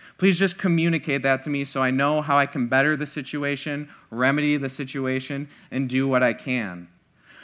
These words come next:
And in this situation, so it's kind of like that. The, the, the, the illustration doesn't hold up completely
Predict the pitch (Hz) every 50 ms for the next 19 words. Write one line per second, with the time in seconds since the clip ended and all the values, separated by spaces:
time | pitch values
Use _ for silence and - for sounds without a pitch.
0 | - - - - 147 156 160 170 180 202 202 208 - 180 170 - 160 156 143 151
1 | - - - - - - - 165 160 160 - - - - 190 185 185 180 156 131
2 | 123 120 113 107 - - 107 101 101 98 - - 131 127 165 - 131 135 156 151
3 | 139 127 139 156 147 135 - 117 143 139 156 185 190 180 - 190 180 180 185 170
4 | 165 143 143 - - 165 160 151 156 156 - - - 160 147 - - - 240 262
5 | 269 247 - 123 110 101 101 113 156 -